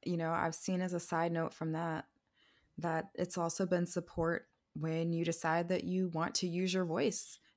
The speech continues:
in a more powerful way and start your podcast, giving feedback on podcast mics. I've seen, you know, people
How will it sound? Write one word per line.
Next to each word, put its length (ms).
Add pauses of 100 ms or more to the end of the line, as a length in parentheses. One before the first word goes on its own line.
in 80
a 40
more 200
powerful 500
way 200
and 120
start 260
your 120
podcast, 720
giving 300
feedback 500
on 140
podcast 600
mics. 380
I've 160
seen, 520 (760)
you 120
know, 140
people 800